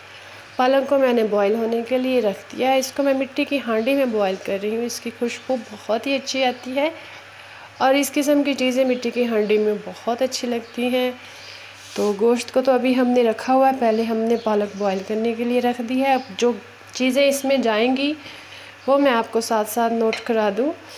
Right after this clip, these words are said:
ये गोश्त मैंने एक पाव से थोड़ा सा ज़्यादा लिया है। ये प्याज हैं दरमियानी साइज़ के दो अदद,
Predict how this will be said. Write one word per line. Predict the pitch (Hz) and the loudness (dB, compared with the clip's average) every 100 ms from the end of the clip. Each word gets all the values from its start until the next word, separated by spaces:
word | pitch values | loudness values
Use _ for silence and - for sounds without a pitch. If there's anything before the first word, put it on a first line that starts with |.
| - - - 247 | -18 -20 -6 -2
ये | 254 | 4
गोश्त | 254 262 262 | 4 4 2
मैंने | 277 277 254 | 2 4 4
एक | 247 240 | 4 2
पाव | 240 247 | 2 2
से | 254 | -2
थोड़ा | - 285 262 | 0 2 2
सा | 262 214 | 0 -4
ज़्यादा | 202 196 190 202 | -2 -4 -2 -2
लिया | 214 220 220 | 0 2 2
है। | 240 262 277 - - - - - - - - 226 | 2 0 -2 -10 -20 -20 -20 -20 -20 -18 -12 -2
ये | 226 233 | 0 2
प्याज | 208 202 202 214 220 | 2 2 2 -2 0
हैं | 240 240 | 2 2
दरमियानी | 214 214 208 214 220 | 2 2 4 2 2
साइज़ | 226 214 214 - | 0 0 -2 -4
के | 220 | -2
दो | 208 202 208 | 2 2 2
अदद, | 208 233 | 2 0